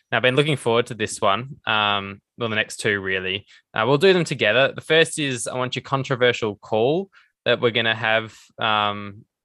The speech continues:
about the, the com-, upcoming season. And then I want a headline you think we're gonna see as well. So I'll start us off. Uh, my controversial call is that Adam Simpson is gonna leave the Eagles before round twelve. I've got the Eagles in sixteenth. I think it's kind of the end of a generation for them,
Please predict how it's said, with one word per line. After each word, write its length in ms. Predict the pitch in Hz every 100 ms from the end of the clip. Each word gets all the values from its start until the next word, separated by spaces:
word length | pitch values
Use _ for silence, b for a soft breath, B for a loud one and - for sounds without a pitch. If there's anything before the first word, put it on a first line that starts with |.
| -
about 280 | 117 110 104
the, 240 | 113 101 -
the 80 | 120
com-, 280 | - 117 117
upcoming 380 | 113 117 107
season. 380 | 110 113 117 147
And 100 | 117
then 80 | 117
I 40 |
want 160 | 113 110
a 60 | 104
headline 520 | 113 110 113 104 104
you 100 | 104
think 220 | 104 95
we're 80 | 104
gonna 200 | 95 95
see 220 | - 98
as 180 | 92 92
well. 240 | 95 92
So 220 | 92 101 95 B B B
I'll 100 | 123
start 240 | - 156 151
us 140 | -
off. 280 | 113 117 - -
Uh, 380 | 123 113 107 101 - _ _
my 100 | 135
controversial 540 | 135 165 143 147 143 139
call 260 | 139 120
is 120 | 113 120
that 100 | 110
Adam 220 | 117 117
Simpson 680 | - 110 - 117 104 101 -
is 140 | 104
gonna 200 | 113 110
leave 240 | 104 104
the 120 | 110 101
Eagles 440 | 101 101 101 98
before 320 | - - 107
round 280 | 98 95 95
twelve. 440 | - 101 110 107 - -
I've 120 | 104
got 120 | 107
the 60 | 101
Eagles 300 | 98 98 98
in 80 | 95
sixteenth. 580 | - 101 - 95 - -
I 60 |
think 240 | 98 95 98
it's 280 | - - - B B _
kind 180 | 117 98
of 220 | 95 - -
the 80 | 104
end 120 | 98
of 100 | 95
a 20 |
generation 560 | 90 95 90 92 90 101
for 120 | 95
them, 340 | 95 92 92